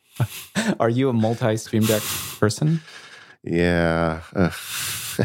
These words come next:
Speaker 2: I have two of the big ones.
Speaker 1: Oh.
Speaker 2: <laughs>
Speaker 1: Yeah.
Speaker 2: Yeah. I, um, we had a, uh, it's a long story, but I got one of them used, but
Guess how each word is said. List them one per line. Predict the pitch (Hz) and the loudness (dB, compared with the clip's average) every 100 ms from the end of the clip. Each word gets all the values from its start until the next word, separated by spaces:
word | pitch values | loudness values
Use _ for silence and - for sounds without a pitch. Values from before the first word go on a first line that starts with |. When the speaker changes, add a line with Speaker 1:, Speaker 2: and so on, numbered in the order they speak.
| - - - | -4 -6 2
Speaker 2:
I | |
have | 117 101 | 2 2
two | - - 90 | -2 0 0
of | |
the | 101 | 0
big | 80 90 90 | 0 0 0
ones. | 69 53 - - - - - - - - | -4 -2 0 0 -2 -16 -20 -20 -20 -6
Speaker 1:
Oh. | 131 - 226 - - - - - - - - | -4 0 0 -2 -12 -14 -12 -10 -12 -2 0
Speaker 2:
<laughs> | |
Speaker 1:
Yeah. | 127 - - - - - - _ - 160 185 170 127 | 0 -2 -8 -6 -8 -10 -16 _ -6 -2 0 -2 -2
Speaker 2:
Yeah. | - 104 98 104 101 - - - - _ _ - | 2 4 4 4 2 -4 -16 -20 -20 _ _ -4
I, | - 90 | 0 2
um, | 85 85 67 | 2 2 0
we | 78 | 0
had | 113 117 110 | 2 4 4
a, | 82 76 | 2 0
uh, | 69 71 - _ _ _ _ - - - | -2 -4 -10 _ _ _ _ -18 -16 -4
it's | - | 2
a | |
long | 95 76 62 | 2 2 -2
story, | - - - - _ - | -4 -4 -6 -12 _ -2
but | 117 - - | -2 -4 -8
I | - | -4
got | 104 107 | 0 0
one | 90 82 | 2 0
of | 73 | -2
them | 73 | -4
used, | 67 58 60 - - | -6 -6 -4 -4 -2
but | 69 | -4